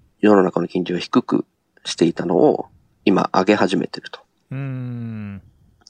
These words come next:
Speaker 1: で、そうすると世の中の金利も連動して、
Speaker 2: うん。
Speaker 1: ちょっとずつ上がっていくと。
Speaker 2: はいはい。
Speaker 1: で、景気がちょっとこう、抑えられると。
Speaker 2: うん。
Speaker 1: で、物価高も抑えられると
Speaker 2: うんうんうん。
Speaker 1: いうのを、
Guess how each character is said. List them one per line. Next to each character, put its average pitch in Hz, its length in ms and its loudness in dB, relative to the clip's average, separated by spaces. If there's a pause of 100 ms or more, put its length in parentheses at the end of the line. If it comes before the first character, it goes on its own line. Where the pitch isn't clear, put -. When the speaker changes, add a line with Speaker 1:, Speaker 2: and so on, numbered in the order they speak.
(280)
Speaker 1:
で、 127 80 4
そ 151 100 6
う 151 40 6
す 147 100 4
る - 40 2
と 135 100 4
世 120 120 6
の 117 80 6
中 98 180 2
の - 100 -6
金 - 180 -4
利 - 60 0
も - 100 -2
連 90 200 2
動 90 160 2
し - 100 -6
て、 - 220 0 (180)
Speaker 2:
う 123 60 -14
ん。 110 180 -10
Speaker 1:
ち - 80 -4
ょ - 20 0
っ - 20 -6
と - 100 2
ず 85 60 -4
つ - 80 -6
上 - 80 -2
が - 80 -14
っ - 40 -16
て - 140 -12
い - 60 -12
く - 100 -10
と。 - 100 -12 (120)
Speaker 2:
は 110 120 -2
い 104 60 -2
は 90 160 -12
い。 - 40 -18 (1200)
Speaker 1:
で、 160 100 2
景 123 160 4
気 101 140 -2
が 95 80 4
ち - 80 -2
ょ - 60 -4
っ - 40 -20
と - 120 -16
こ - 200 -10 (200)
う、 - 20 -20
抑 - 260 -4
え 180 40 -6
ら - 80 -2
れ - 80 -10
る - 120 -10
と。 - 80 -14 (260)
Speaker 2:
う 127 40 -10
ん。 104 240 -14
Speaker 1:
で、 - 80 2
物 104 160 -2
価 92 120 0
高 90 180 -6
も 110 180 2 (340)
抑 - 260 0
え - 40 0
ら - 80 0
れ - 80 -6
る - 120 -14
と - 100 -12 (120)
Speaker 2:
う 120 40 -8
ん - 20 -8
う 110 40 -10
ん 95 360 -18
う 95 40 -20
ん。 85 120 -20 (100)
Speaker 1:
い 131 80 0
う 117 40 2
の 107 80 6
を、 - 220 -2